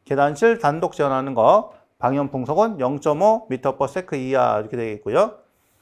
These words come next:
그다음에 부속실 단독 제한하는 거, 비상용 승강기 단독으로 제한하는 거, 이것도 마찬가지로.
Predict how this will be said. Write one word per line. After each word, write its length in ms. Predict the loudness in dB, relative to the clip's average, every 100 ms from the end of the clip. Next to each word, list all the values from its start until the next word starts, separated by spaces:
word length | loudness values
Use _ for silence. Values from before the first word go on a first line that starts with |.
| -20 _
그다음에 640 | -4 4 6 6 0 -2 -4
부속실 460 | -4 -2 0 0 4
단독 320 | 2 2 0
제한하는 440 | 0 4 2 2
거, 240 | -4 -4 -8
비상용 420 | -6 -4 -4 -6
승강기 560 | -8 -4 -2 -2 -2 0
단독으로 480 | 0 -2 -4 -4 -4
제한하는 500 | -2 -2 -2 -4 -4
거, 440 | 0 2 2 0 -16 _ _ _
이것도 320 | -6 -4 0
마찬가지로. 640 | 0 0 -4 -4 -4 -6